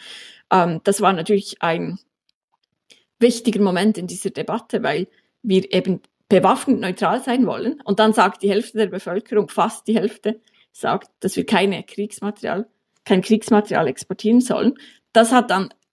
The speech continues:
dazu geführt, dass man dieses Kriegsmaterialgesetz verabschiedet hat.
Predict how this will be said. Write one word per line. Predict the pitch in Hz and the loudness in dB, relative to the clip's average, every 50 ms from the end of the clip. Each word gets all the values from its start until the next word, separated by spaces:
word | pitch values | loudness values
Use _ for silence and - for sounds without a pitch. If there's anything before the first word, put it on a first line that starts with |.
| _ _ _ _ _ _ - | _ _ _ _ _ _ -2
dazu | 220 196 202 233 226 | -2 0 2 2 4
geführt, | - 208 202 - 226 240 247 247 - | 4 4 2 4 2 2 2 2 -2
dass | 196 - | -2 -2
man | 196 170 175 | -2 -6 -6
dieses | 165 175 - 247 - - | -8 -10 -10 -10 -12 -4
Kriegsmaterialgesetz | - 208 208 208 - 247 196 - - - - 185 - - 208 - 190 - - - | -2 -2 -2 0 -2 -2 -2 -2 -2 -2 -4 -4 -4 -6 -4 -2 -4 -4 -4 -6
verabschiedet | - 170 151 156 262 269 - - - 254 233 269 247 - 277 | -8 -2 0 0 0 0 -2 0 0 0 2 0 0 2 2
hat. | 220 220 226 | 0 0 0